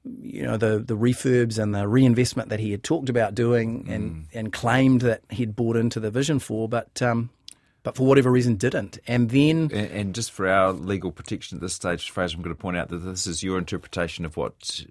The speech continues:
Speaker 2: you understand went on at that time.
Speaker 1: Y-, yeah, e-, e-, exactly. I don't know. Yes, I don't know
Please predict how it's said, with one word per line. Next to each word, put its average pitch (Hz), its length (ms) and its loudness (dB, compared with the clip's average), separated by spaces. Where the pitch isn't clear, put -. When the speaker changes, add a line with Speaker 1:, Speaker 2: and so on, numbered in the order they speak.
Speaker 2:
you 82 420 -8
understand 85 580 -6
went 78 240 -8
on 76 460 -8
at 69 80 -12
that 69 200 -10
time. 71 320 -8
Speaker 1:
Y-, 233 100 -2
yeah, 196 420 6
e-, 151 200 4
e-, 160 180 0
exactly. 131 460 4
I 131 160 8
don't 123 260 2
know. 113 680 2
Yes, 107 280 -2
I - 20 0
don't 110 180 2
know 110 400 4